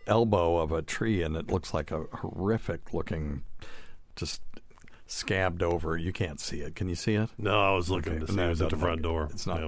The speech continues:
Speaker 1: it doesn't look good. Um, anyway, um, so yes, plenty of guys out there use terms like roast beef or kebab. You know why they use roast beef?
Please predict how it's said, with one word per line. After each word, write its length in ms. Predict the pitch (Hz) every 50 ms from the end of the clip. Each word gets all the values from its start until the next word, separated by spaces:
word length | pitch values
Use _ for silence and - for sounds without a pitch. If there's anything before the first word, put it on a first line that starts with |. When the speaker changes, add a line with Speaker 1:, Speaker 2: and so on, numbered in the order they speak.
| - -
Speaker 1:
it 80 | -
doesn't 200 | 85 80 73 69 76
look 120 | - -
good. 220 | - - - - - - - - - - - - - - - - - - - - 120
Um, 400 | 120 117 117 117 113 110 113 117 -
anyway, 580 | 151 151 151 139 117 98 87 82 82 87 92 - -
um, 680 | - 101 98 95 95 95 92 95 92 90 90 90 90 - - - - - - -
so 480 | - - - 117 104 101 101 98 98 - - - - - - - - - - -
yes, 340 | - 123 135 139 135 - 139 123
plenty 220 | 139 135 139 151 165
of 160 | 143 117 101
guys 460 | 113 120 117 117 120 123 131 117 123
out 240 | 110 98 95 95 -
there 480 | - 95 82 80 78 78 82 85 82 - - - - -
use 280 | 135 120 117 110 - -
terms 400 | - 131 120 113 110 107 - 110
like 120 | 98 82 -
roast 580 | - 95 95 104 104 113 123 120 - - 101
beef 320 | 98 110 104 101 101 - -
or 80 | 95 87
kebab. 400 | - 113 98 104 110 107 - 160
You 120 | 151 151
know 80 | 165 170
why 180 | 165 170 180 185
they 100 | 180 170
use 260 | 165 170 170 143 -
roast 320 | 160 143 139 135 - -
beef? 320 | - 147 147 151 147 -